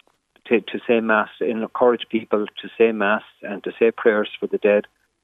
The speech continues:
And to this very day, the Roman Catholic community in Ireland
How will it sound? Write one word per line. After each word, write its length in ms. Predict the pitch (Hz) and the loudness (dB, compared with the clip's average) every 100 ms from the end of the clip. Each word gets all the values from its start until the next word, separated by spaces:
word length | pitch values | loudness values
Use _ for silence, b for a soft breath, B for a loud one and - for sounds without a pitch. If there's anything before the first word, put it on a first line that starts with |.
| - | -6
And 260 | 107 104 - - | -4 -4 -10 -18
to 80 | - | -2
this 140 | 120 - | 0 2
very 240 | 107 101 95 | 0 0 2
day, 320 | 107 101 95 b _ _ _ _ _ - 98 | 4 4 2 b _ _ _ _ _ -20 -8
the 100 | - | -2
Roman 280 | 104 107 101 | 2 2 0
Catholic 400 | - 110 - 98 | -2 -2 0 -6
community 360 | - 101 95 92 | -2 -2 -2 -2
in 100 | 95 | 0
Ireland 380 | 98 95 92 | 2 2 -2